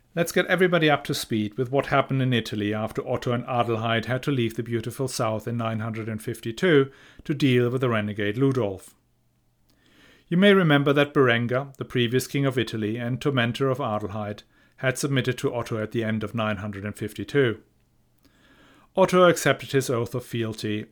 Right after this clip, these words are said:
and allowed him to remain as client king. Who knows whether Otto thought that oath was worth anything? But given the humiliating circumstances under which it was given,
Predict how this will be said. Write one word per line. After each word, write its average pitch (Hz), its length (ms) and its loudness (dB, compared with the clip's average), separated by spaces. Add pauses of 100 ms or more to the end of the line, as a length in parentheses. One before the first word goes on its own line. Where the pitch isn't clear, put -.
and 131 320 4
allowed 113 360 0
him 113 180 -6
to 139 140 -6
remain 107 400 -2
as 101 120 -10
client 98 400 -10
king. 135 320 0 (1400)
Who 214 160 4
knows 135 320 6
whether 127 160 2
Otto 123 280 -4
thought 110 360 -4
that 113 200 -4
oath 113 280 -4
was 110 120 -10
worth 123 280 2
anything? 107 460 -6 (880)
But 139 120 -6
given 190 220 6
the 165 100 2
humiliating 143 640 4
circumstances 120 880 -4
under 113 180 -4
which 117 220 -4
it 117 80 -4
was 113 160 -4
given, 127 460 0